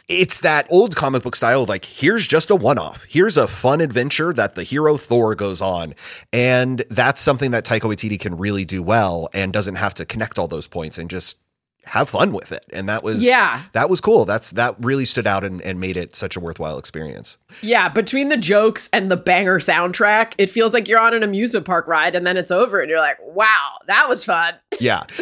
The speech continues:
Speaker 1: Uh, and the mostly Guns N' Roses soundtrack as well, which was, you know, he was very much vibing as, the, the movie is, is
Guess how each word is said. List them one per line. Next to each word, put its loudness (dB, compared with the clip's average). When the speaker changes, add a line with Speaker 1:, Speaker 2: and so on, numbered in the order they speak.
Speaker 1:
Uh, 6
and 6
the 2
mostly 4
Guns 2
N' 2
Roses 4
soundtrack -2
as -6
well, 2
which -4
was, -4
you -2
know, 0
he 0
was -2
very 6
much 0
vibing 2
as, 0
the, 0
the 4
movie 2
is, 4
is -2